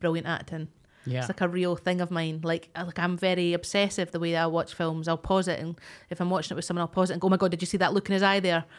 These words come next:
Speaker 1: And people will be like, "No, not really." <laughs> Just,
Speaker 2: Yeah.
Speaker 1: like, "Let me watch the film." And I'll be like, "Rewind it, look at his eye, look at the thing he does in his eye at that moment." It's like, that's him realising that, da, da, da, da.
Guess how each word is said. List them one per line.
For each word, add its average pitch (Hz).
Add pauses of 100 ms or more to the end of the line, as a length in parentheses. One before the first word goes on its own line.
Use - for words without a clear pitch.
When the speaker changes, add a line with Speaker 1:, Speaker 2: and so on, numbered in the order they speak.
(260)
Speaker 1:
And 185
people 190
will 170
be 170
like, 160
"No, 170
not 202
really." 190
<laughs> 320
Just, - (140)
Speaker 2:
Yeah. 226
Speaker 1:
like, 190
"Let 202
me 202
watch 190
the 190
film." 208 (300)
And 196
I'll 185
be 185
like, 190
"Rewind 214
it, 190
look 220
at 196
his 220
eye, 208
look 196
at -
the 202
thing 214
he 202
does 214
in 214
his 196
eye 202
at 175
that 202
moment." 208
It's 202
like, 170
that's 202
him 208
realising 202
that, 165
da, 202
da, 208
da, 202
da. 180